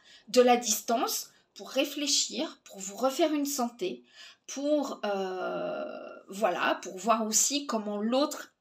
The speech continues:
agit, euh, face à cette distance, et cetera, eh bien, c'est super important. Voilà. Et après, on repart sur des meilleures bases. Mais quand vous allez repartir sur des meilleures bases,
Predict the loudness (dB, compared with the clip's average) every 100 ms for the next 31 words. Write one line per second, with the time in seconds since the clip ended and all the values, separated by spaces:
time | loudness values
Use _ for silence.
0 | -2 2 2 2 0 -4 -16 -20 _ -4
1 | -4 -4 0 4 4 2 -4 -6 -10 -6
2 | -4 -2 0 0 0 -4 -6 -8 -4 -4
3 | 0 2 0 -4 -18 -6 -4 2 2 2
4 | -2 -4 -2 -4 0 4 4 4 -2 -4
5 | -10 -14 -16 _ _ _ -6 -6 -6 -12
6 | _ -20 0 4 4 2 -4 0 4 4
7 | 2 -2 -6 -6 -4 2 4 4 0 -4
8 | -6 0 2 4 2 0 -4 -4 -6 -6
9 | 0 0 0 0 2 2 2 0 -2 -6
10 | -6 -4 -4 -4 -4 -2 -2 -4 -2 2
11 | 2